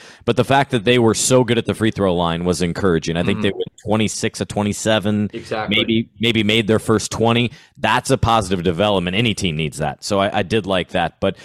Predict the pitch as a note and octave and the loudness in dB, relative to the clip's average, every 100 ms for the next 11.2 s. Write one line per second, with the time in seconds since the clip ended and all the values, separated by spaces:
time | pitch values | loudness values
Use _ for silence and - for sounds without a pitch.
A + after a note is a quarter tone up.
0 | - - B2 A2+ C#3+ D3 D#3+ D3 C#3+ C3 | -12 0 0 0 0 2 2 2 2 0
1 | A2 A#2 - C#3 B2 - C3+ C3+ B2 A#2 | 2 0 2 0 0 -2 -2 -2 0 0
2 | - A2 G#2+ - E2 - G2 G#2 G2+ F#2+ | 0 0 0 0 -2 -2 -4 0 0 0
3 | - - F3 _ - - _ - C3 C3 | -8 -20 -20 _ -20 -20 _ -8 -8 -8
4 | - C#3 B2+ A2 - A#2 A#2 G#2+ A#2+ F2+ | -4 0 0 -2 -4 -2 -2 0 0 -2
5 | - A#2 B2+ B2 B2 A2 A#2+ A#2+ A2+ G#2 | -10 -10 -2 0 0 0 2 2 0 0
6 | G#2 A2+ G2+ F#2+ G#2 A2 G2 - G#2 G2+ | 2 2 2 2 2 2 0 0 0 2
7 | F#2 F2 G#2+ A2+ - F2+ F2 G2+ G#2 F2 | 2 2 2 2 0 -4 -2 -2 0 0
8 | G#2+ - - A#2+ A#2+ - G#2+ F#2+ G#2 - | -4 -6 -4 0 0 0 -2 0 0 0
9 | F#2 F2+ G#2 A#2 B2+ B2 G#2+ - F#2 D2 | -4 -2 -4 -2 -2 0 -2 -2 -6 -6
10 | - - - - B2 - - D3 C#3+ G2+ | -8 -20 -12 -2 -2 -2 -2 2 4 2
11 | E2 | 0